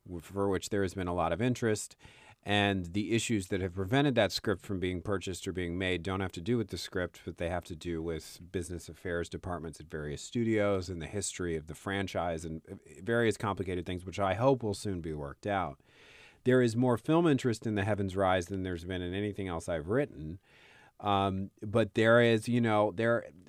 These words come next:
movies are a strange business. You know, I, somebody wants to make it one day and then the next day they don't, or they buy it because it's selling a million copies and then it's dead as a doornail in development. So there's no telling what's gonna happen tomorrow, but there's a, there are some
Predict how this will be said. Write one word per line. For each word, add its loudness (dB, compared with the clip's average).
movies 4
are 2
a 4
strange 4
business. 0
You 0
know, 2
I, 4
somebody 2
wants 0
to 0
make 4
it -2
one 2
day 6
and 2
then 0
the -2
next -2
day 2
they 2
don't, 4
or 6
they 4
buy 6
it 2
because -2
it's -4
selling 2
a 0
million 0
copies 2
and 0
then 2
it's 0
dead 4
as 2
a -6
doornail 2
in -2
development. 2
So 2
there's 6
no 4
telling 4
what's 2
gonna 0
happen 2
tomorrow, 4
but -2
there's 4
a, 2
there 4
are 4
some 0